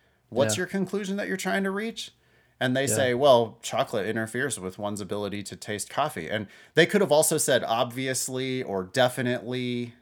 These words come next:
Speaker 1: or "Surely,"
Speaker 2: Yeah.
Speaker 1: or any other one of those, you know, all they're doing is, like, talking louder.
Speaker 2: Yeah.
Speaker 1: Um, and so I'm gonna actually resist that even more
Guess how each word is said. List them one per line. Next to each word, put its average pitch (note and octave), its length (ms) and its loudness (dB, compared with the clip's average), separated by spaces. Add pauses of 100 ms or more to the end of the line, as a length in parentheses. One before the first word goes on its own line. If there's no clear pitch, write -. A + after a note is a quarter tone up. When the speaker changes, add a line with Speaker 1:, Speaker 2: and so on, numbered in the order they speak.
(120)
Speaker 1:
or G2 160 -6
"Surely," C3+ 1300 -4 (560)
Speaker 2:
Yeah. A2 240 2
Speaker 1:
or G#2+ 240 -6 (140)
any E3 220 2
other B2 480 0
one A#2 240 -4
of G#2+ 80 -2
those, G#2+ 240 -2 (320)
you A#2 100 -10
know, E2 160 -6
all C#3+ 160 4
they're E3 140 0
doing A#2+ 320 0
is, F#2+ 160 -4
like, F#2 280 -4
talking G#2+ 560 -8
louder. - 460 -6 (540)
Speaker 2:
Yeah. F#2+ 240 -8 (560)
Speaker 1:
Um, G#2 420 -2 (1200)
and A#2+ 220 0
so C3 200 6
I'm A#2+ 120 4
gonna D3+ 160 6
actually B2+ 460 2
resist A2 540 -4
that A2+ 280 4
even A#2+ 300 -4
more G#2 440 -4